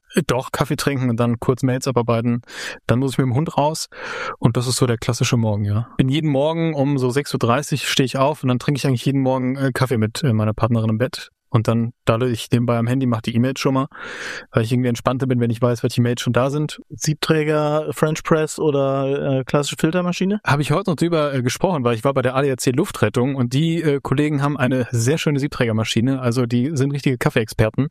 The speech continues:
Speaker 1: Mir wird das zu lange dauern. Ich bin ja ein sehr ungeduldiger Mensch und ich habe eine F-, einen Vollautomaten von, ich weiß gar nicht, irgendwie DeLonghi oder so, wo ich mir dachte, der ist schnell. <laughs> Da kriege ich schnell den Kaffee rausgezogen. Damit fahre ich gut.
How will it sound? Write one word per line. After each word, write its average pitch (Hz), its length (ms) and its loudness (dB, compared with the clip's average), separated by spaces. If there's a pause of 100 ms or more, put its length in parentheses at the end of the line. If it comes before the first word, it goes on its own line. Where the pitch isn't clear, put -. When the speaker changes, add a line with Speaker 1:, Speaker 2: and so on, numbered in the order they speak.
Speaker 1:
Mir 147 200 0
wird 180 140 0
das 156 100 0
zu - 80 -4
lange 139 220 2
dauern. 101 240 2
Ich - 80 -8
bin 139 100 2
ja 139 80 4
ein 120 80 0
sehr 135 140 0
ungeduldiger 165 420 0
Mensch 165 400 -2 (100)
und 131 120 2
ich 131 120 -2
habe 147 200 0
eine 123 380 2
F-, - 260 -18
einen 143 100 2
Vollautomaten 123 720 0
von, 117 400 0 (100)
ich - 80 -10
weiß - 140 -2
gar - 140 0
nicht, - 160 -6
irgendwie 110 200 2
DeLonghi 127 320 0
oder 135 160 0
so, 123 200 0
wo 127 40 2
ich 120 120 -2
mir 123 80 2
dachte, 120 200 0
der 135 120 2
ist 143 80 -2
schnell. 139 260 0 (260)
<laughs> 220 120 2 (420)
Da - 60 -2
kriege 175 160 2
ich - 80 -6
schnell 175 100 2
den 165 120 0
Kaffee 175 240 0
rausgezogen. 165 600 0 (140)
Damit 156 180 0
fahre 185 160 0
ich - 80 -8
gut. - 240 2